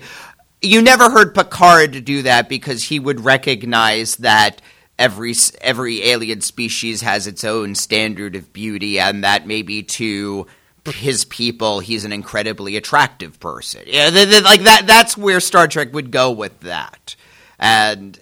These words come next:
it's a weird joke that I guess it doesn't feel like it's against the tone of the series entirely, but it's a,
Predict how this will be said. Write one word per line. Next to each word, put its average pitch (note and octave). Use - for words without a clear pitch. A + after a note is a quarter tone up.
it's F#3
a G3
weird G#3
joke F3+
that F3+
I A3
guess A#3
it G#3+
doesn't A3+
feel D#3+
like D#3
it's C#3+
against C#3+
the B2+
tone C#3+
of C3
the B2+
series B2+
entirely, E3+
but D#3
it's D#3+
a, E3+